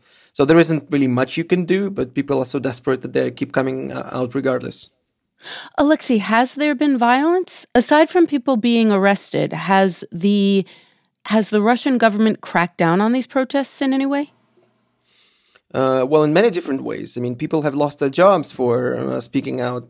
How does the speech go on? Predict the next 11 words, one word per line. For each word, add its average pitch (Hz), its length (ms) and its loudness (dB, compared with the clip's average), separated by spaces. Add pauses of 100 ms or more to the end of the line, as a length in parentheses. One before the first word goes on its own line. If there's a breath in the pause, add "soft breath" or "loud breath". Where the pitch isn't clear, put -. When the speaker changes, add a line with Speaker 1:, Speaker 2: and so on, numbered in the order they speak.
(100)
Speaker 1:
uh, 127 480 -8 (480 loud breath)
against 135 360 0
the 127 80 0
war. 113 500 -4
And, 113 640 -8
uh, 123 200 -2
there 120 160 -6
are 123 160 -4
reports 131 480 0
that, 123 360 0
uh, 123 280 -4